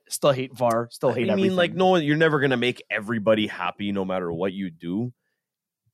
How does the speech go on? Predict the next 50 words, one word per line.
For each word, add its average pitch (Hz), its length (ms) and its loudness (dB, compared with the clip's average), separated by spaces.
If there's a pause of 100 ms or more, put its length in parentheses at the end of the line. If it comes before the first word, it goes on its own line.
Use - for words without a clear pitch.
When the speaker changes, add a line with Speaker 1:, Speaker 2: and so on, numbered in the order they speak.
(120)
Speaker 2:
It, 127 100 -4
like, 123 160 -4
I, 113 160 2
I 120 80 2
feel 143 180 0
like 135 160 2
most 120 460 0
fans, 110 600 -2
like, 98 180 -6
this 107 180 -6
is 107 140 -4
what 95 240 -2
they've 101 180 -2
been 104 160 -4
asking 92 480 -6
for 113 480 -2 (420)
when, 101 460 -2
since - 320 -4
var 98 340 0
came 98 320 -6
out, 101 240 0
was 92 120 -4
Speaker 1:
Mm-hmm. - 60 -8
Speaker 2:
just, 98 360 -4
you 104 100 -6
know, 95 240 -2 (540)
explain 117 480 0
it, 95 100 -2
guys. 92 260 0
Like, 85 140 -6
put 135 140 -6
an 139 60 0
explanation 117 440 -2
on 104 80 -4
the 85 80 -12
screen, 139 540 -2 (200)
announce 110 400 -2
it 120 40 0
at 110 60 0
the 101 60 -8
stadium, 113 380 0
like 98 180 2
how 98 120 0
they 98 100 -2
do 98 160 -4
in 98 60 -4
the 92 100 -4
N 90 80 -6
F - 200 -10
L, 143 300 4